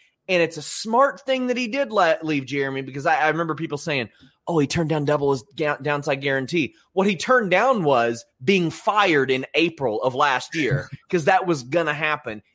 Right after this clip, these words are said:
Speaker 1: Instead, he got a multi-year finesse out of Impact Wrestling and is working their shows all the time. Probably gonna have an office gig after all this stuff as well. Uh,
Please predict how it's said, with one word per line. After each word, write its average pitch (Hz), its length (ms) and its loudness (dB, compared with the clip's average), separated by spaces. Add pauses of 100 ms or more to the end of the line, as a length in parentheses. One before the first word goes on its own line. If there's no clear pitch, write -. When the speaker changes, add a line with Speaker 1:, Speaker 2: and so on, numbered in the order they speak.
Speaker 1:
Instead, 175 360 -2
he 170 100 -6
got 160 200 2
a 147 60 4
multi-year 151 640 2
finesse 139 480 -2
out 127 140 0
of 127 100 0
Impact 131 480 -4
Wrestling 120 540 -6 (260)
and 135 100 -2
is 135 120 -2
working 135 320 -2
their 131 140 2
shows 123 280 0
all 117 140 4
the 107 80 -2
time. 107 320 -2 (220)
Probably 170 240 4
gonna 147 180 0
have 135 160 2
an 123 80 2
office 143 400 2
gig 110 320 0
after 101 280 0
all 98 200 4
this 95 160 -4
stuff 92 320 -6
as 87 120 -12
well. 95 360 0 (580)
Uh, 113 140 0